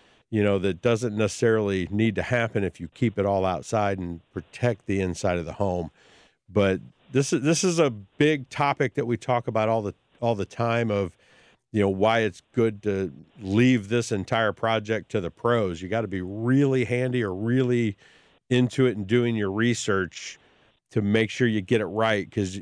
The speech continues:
there will be, um, permits required for this action too.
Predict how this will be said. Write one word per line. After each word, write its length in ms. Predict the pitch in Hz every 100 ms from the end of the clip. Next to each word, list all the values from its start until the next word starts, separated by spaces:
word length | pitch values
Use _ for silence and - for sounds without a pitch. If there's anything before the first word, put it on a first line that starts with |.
| -
there 240 | 104 104
will 360 | 95 98 123 127
be, 400 | 120 123 117 113
um, 360 | 104 101 90 - _ _ _ _ _ _ _ _ _
permits 480 | - 117 131 147 -
required 600 | 101 90 - 95 90 90
for 160 | - 95
this 200 | 90 -
action 440 | 104 92 - 78 -
too. 420 | 131 98 80